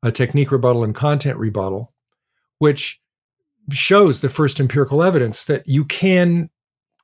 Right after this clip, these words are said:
convince science deniers to change their mind.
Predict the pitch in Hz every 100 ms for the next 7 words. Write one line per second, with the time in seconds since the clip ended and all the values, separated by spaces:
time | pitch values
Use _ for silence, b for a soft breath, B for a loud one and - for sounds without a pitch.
0 | _ - 156 127 180 143 - - - -
1 | 151 147 135 143 123 110 101 - - 113
2 | 135 113 107 - 107 131 123 87 -